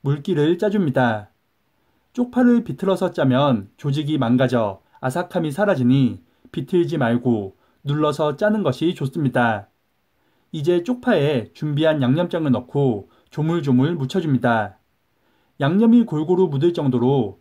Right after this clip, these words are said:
살살 묻혀주는 것이 좋습니다. 준비한 김을 넣고 다시 한번 살짝만 버무립니다.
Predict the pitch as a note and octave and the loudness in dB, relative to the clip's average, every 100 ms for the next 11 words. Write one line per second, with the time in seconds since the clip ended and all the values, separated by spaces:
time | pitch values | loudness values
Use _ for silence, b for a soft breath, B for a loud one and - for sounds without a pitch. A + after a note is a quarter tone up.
0 | _ _ - G#3 G#3 G3+ D#3 B2+ F3+ D3+ | _ _ -4 -2 0 -2 -2 -4 -4 -2
1 | C#3+ A#2 A2 F3+ D#3+ C3+ D#3+ B2+ A#2+ A2+ | -2 -2 -2 -2 -2 -4 -2 0 2 0
2 | G2 - _ _ _ _ _ _ _ _ | -2 -14 _ _ _ _ _ _ _ _
3 | - D#3 D3+ E3 D#3 C3 D3 D3 B2+ - | -8 -4 0 0 0 -2 -2 0 0 0
4 | C3+ A2+ G2 b b b - B2+ D3+ C#3 | -2 -2 -4 b b b -6 -4 -2 -2
5 | C3+ C3+ C3+ - B3 B3 G3+ B2 D#3 B2 | 0 0 -2 0 0 0 -2 0 0 0
6 | C#3 D3+ C3+ B2 A2+ G#2 F#2+ | 0 2 2 2 0 0 -6